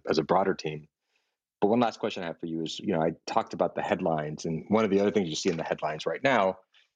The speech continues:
is that gene therapy is getting a lot of attention, right, for all the reasons we've talked about. Um, and so, you know, we've seen companies get, you know, other, you know, gene therapy companies,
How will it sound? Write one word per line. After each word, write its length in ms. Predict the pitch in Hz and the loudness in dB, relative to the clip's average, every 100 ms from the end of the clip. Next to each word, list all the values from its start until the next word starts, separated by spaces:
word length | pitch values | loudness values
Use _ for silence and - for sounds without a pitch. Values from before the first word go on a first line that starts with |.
| _ | _
is 160 | 101 95 | -2 0
that 140 | 80 | 2
gene 200 | 110 104 | 2 4
therapy 380 | 104 92 92 - | 4 2 2 -2
is 240 | - 135 104 | 2 2 2
getting 260 | 95 82 | 0 0
a 60 | 80 | 0
lot 180 | 76 73 | 0 0
of 80 | 69 | -2
attention, 500 | - 69 - - - - | -8 -10 -8 -12 -16 -2
right, 240 | 76 82 - | 2 2 0
for 340 | - 78 80 78 | 0 2 2 2
all 60 | |
the 80 | 78 | 2
reasons 280 | 82 80 78 | 0 0 2
we've 120 | 90 | 2
talked 260 | - 82 - | 2 0 0
about. 280 | 78 85 - - _ - _ _ | 2 2 -2 -14 _ -20 _ _
Um, 380 | 92 85 78 78 _ | 2 2 0 -6 _
and 140 | 95 | -8
so, 300 | - 92 85 - | 0 0 0 -4
you 100 | 98 | -4
know, 120 | 85 78 | -2 -4
we've 120 | - | -2
seen 200 | 92 78 | -2 -2
companies 800 | - 104 - 90 85 78 - - _ - 113 | 0 0 2 2 2 2 -4 -8 _ -14 -4
get, 340 | - 85 - - _ | 0 2 0 -6 _
you 120 | - 87 | -2 0
know, 240 | 78 76 - _ _ | 0 -2 -12 _ _
other, 420 | 123 117 107 90 - | 2 4 2 0 -6
you 80 | 92 | -8
know, 180 | 76 76 | -6 -8
gene 240 | 76 95 85 | -2 0 2
therapy 340 | 90 85 80 | 2 2 0
companies, 640 | 87 80 - 82 78 - | -2 -2 0 -2 0 -4